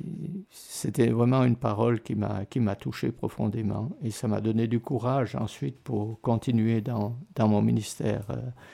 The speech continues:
et moi, je trouve le, l'aumônerie, c'est la, c'est l'endroit où vraiment on voit des personnes qui sont, qui sont malades, bien sûr, mais qui sont, euh, euh, des fois en fin de vie, comme ça, et on reçoit des, des,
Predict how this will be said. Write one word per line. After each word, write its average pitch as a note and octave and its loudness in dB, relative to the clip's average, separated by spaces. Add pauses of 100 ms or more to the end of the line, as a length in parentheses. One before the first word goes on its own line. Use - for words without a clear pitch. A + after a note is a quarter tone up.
(260)
et A2+ 2
moi, A#2+ 8
je A#2+ 0
trouve A#2 0
le, G#2 4 (460)
l'aumônerie, C#3+ 2
c'est A#2 0
la, A2 2 (140)
c'est - -4
l'endroit A2+ 4
où G#2+ 0
vraiment G#2+ 0
on G2 -2
voit G#2 -2
des G#2+ -2
personnes A2 -2
qui - -6
sont, - -4 (560)
qui A2+ -8
sont F#2 0 (220)
malades, G2+ 0
bien G2+ 2
sûr, A#2 0
mais G#2 0
qui - -6
sont, G#2+ 0 (720)
euh, - 0
euh, - 0
des A2 4
fois - -2
en A#2+ 0
fin G#2+ 0
de G#2 0
vie, A#2 0
comme G#2+ -2
ça, - -4
et G#2+ 0
on G#2 -2
reçoit A2 -2
des, G#2 -2
des, - -4